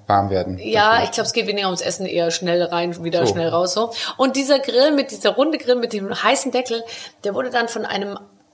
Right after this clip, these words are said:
Speaker 2: fremden Griller, der ab und zu an den Grill gegangen ist, was, was, was bei, bei uns zu Hause nicht gut ankam, immer wieder in die Wiese gelegt und dann hat er uns die olympischen Ringe in die Wiese gebrannt.
Speaker 1: Echt,
Speaker 2: Also,
Speaker 1: ne?
Speaker 2: äh, ohne es zu wollen.
Speaker 1: Okay, wow. Ja, klar.
Speaker 2: Verstehst du?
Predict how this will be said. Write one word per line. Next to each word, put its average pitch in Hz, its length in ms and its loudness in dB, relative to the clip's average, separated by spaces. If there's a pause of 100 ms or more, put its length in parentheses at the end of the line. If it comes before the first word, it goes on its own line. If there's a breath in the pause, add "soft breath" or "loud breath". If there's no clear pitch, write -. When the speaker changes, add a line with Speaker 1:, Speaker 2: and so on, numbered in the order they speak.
(320)
Speaker 2:
fremden 262 600 0
Griller, 247 560 4
der 202 200 4
ab 208 140 2
und 240 100 -2
zu 247 100 2
an 220 80 2
den 214 100 0
Grill 254 240 0
gegangen 202 340 2
ist, 208 220 -2
was, 208 260 0
was, 202 260 2
was 202 180 0
bei, 208 100 2
bei 208 300 0
uns - 160 -2
zu 226 60 4
Hause 208 160 4
nicht 208 180 -2
gut 214 120 0
ankam, 247 380 2 (400 loud breath)
immer 233 240 2
wieder 247 100 4
in 220 100 2
die 208 100 -4
Wiese 247 200 -2
gelegt 226 400 2
und 220 100 2
dann 214 160 2
hat 254 140 -2
er 262 60 2
uns 247 140 -4
die - 100 0
olympischen 247 420 2
Ringe 254 340 4
in 208 220 -4
die 202 140 -8
Wiese 196 240 -4
gebrannt. 175 500 -6 (220)
Speaker 1:
Echt, - 240 0
Speaker 2:
Also, 202 100 -2
Speaker 1:
ne? 170 300 2
Speaker 2:
äh, - 40 -2
ohne 247 180 6
es 208 100 2
zu 196 160 -4
wollen. 170 420 -2
Speaker 1:
Okay, 131 340 -4
wow. 139 220 0 (160)
Ja, 135 400 0
klar. 151 260 2
Speaker 2:
Verstehst 277 360 -2
du? 311 60 -2